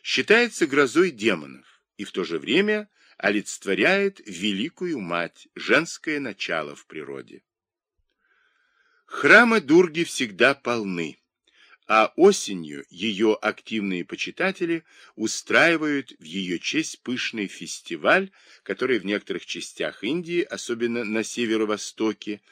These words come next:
в Бенгалии, является главным и наиболее красочным праздником года. В дни этого праздника Дурга-пуджи,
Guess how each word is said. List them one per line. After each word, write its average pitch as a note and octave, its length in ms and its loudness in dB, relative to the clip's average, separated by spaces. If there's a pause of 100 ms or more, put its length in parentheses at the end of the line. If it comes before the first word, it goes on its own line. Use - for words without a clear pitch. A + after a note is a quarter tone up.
в E2 180 -18
Бенгалии, G2 760 0 (460)
является A2 680 0
главным A#2 680 2
и G2 160 -10
наиболее F2 500 -2
красочным G#2 800 -4
праздником D#2+ 640 -10
года. C2 340 -14 (1080)
В F#2 120 -18
дни F3 160 2
этого E3+ 340 4
праздника G#2+ 760 2 (460)
Дурга-пуджи, B2+ 1300 0